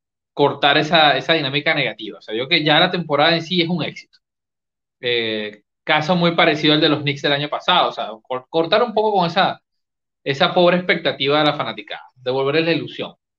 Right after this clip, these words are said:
Eh, ahora, de cara a, a ser contenders,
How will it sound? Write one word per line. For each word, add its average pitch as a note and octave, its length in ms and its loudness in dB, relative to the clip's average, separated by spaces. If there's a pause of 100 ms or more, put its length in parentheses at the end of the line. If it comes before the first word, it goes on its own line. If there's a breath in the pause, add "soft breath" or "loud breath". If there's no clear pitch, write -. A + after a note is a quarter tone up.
(260)
Eh, C3 280 -2
ahora, D#3+ 260 4
de D#3 180 4
cara A3+ 440 4
a, D#3 460 2
a C#3 60 -2
ser F#3 220 -4
contenders, A3 840 -6